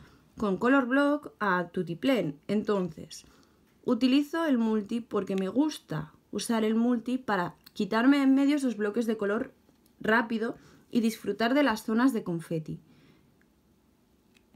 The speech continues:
¿Vale? Bueno, como veis sigo avanzando con el tema del multi y... y aún me queda mucho por aprender, ¿eh? Aún me queda muchísimo por aprender.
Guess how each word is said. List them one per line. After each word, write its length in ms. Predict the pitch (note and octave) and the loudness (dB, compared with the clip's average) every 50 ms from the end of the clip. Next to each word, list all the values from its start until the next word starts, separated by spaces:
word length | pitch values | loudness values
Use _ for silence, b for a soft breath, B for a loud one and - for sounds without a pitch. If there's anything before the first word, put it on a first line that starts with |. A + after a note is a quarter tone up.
| _ _ _ _ _ _ _ _ _ _ _ _ _ _ - - _ _ _ _ _ _ _ _ _ _ _ _ _ _ _ - - - _ _ | _ _ _ _ _ _ _ _ _ _ _ _ _ _ -20 -20 _ _ _ _ _ _ _ _ _ _ _ _ _ _ _ -20 -20 -20 _ _
¿Vale? 320 | B3 A3+ A#3 B3+ D4 F4 - _ _ | 0 2 2 2 2 0 -4 _ _
Bueno, 340 | - C4 B3+ A3+ G#3 G3 G3 | 6 6 6 6 4 0 0
como 180 | G#3+ A3+ A3+ A3+ | 2 2 2 4
veis 180 | A#3 C4 C4+ | 4 4 4
sigo 160 | C#4 D#4+ D4+ D4+ | 2 2 2 4
avanzando 460 | D4 C4 B3+ B3 C4 B3+ C4 C4+ B3+ | 4 4 4 2 4 4 4 4 4
con 120 | A#3 G#3+ | 2 0
el 100 | G3+ G3+ | -2 -2
tema 180 | G3+ A3 A#3+ A3+ | 0 0 0 0
del 140 | G3+ F#3 F#3+ | 0 0 0
multi 460 | G3 G3+ G#3+ A3+ G#3+ - G#3+ A3 - - _ _ - - _ _ _ _ _ _ _ _ _ _ - - _ _ | 0 0 0 0 -2 -4 -6 -8 -10 -14 _ _ -20 -20 _ _ _ _ _ _ _ _ _ _ -20 -20 _ _
y... 640 | - G#3 G#3+ G#3 G3+ G3+ G3 F#3+ F#3+ F#3 F#3 F3 F3 D#3+ - _ _ - - _ _ _ b b b b b b b b b b b b b _ _ _ - | -4 -2 -2 -2 -2 -2 -2 -2 -2 -2 -4 -4 -6 -10 -14 _ _ -20 -20 _ _ _ b b b b b b b b b b b b b _ _ _ 0
y 140 | B3 B3 A#3 | 4 4 6
aún 180 | A3+ A#3+ C4+ | 8 8 8
me 120 | D#4 F4+ E4+ | 6 6 4
queda 200 | F4+ F4 E4+ D4 | 2 4 6 6
mucho 280 | C#4+ D4 C#4+ - D#4 | 6 6 4 2 0
por 140 | B3+ B3 A#3+ | 2 2 2
aprender, 560 | G#3+ G3 - F3+ E3+ E3+ F3+ A3 C4+ C4+ A#3 | 2 2 0 0 0 0 2 2 2 2 2
¿eh? 240 | G#3 A3 B3+ C#4+ C#4+ | 2 0 0 -2 -2
Aún 180 | - A3+ A3+ B3+ | -2 2 4 4
me 100 | C4+ C#4+ | 4 4
queda 180 | C#4 D4 C#4+ C#4 | 4 2 4 4
muchísimo 500 | C4+ C4 B3+ - C4+ C#4+ C#4+ C#4+ C#4 B3 | 4 4 2 2 2 4 4 4 4 2
por 120 | A3+ A3 | 0 -2
aprender. 600 | F#3+ F#3+ F#3 F3 F3 F3+ F#3 F#3 F3 E3+ - - | -2 -4 -4 -4 -4 -2 -2 -2 -4 -4 -8 -10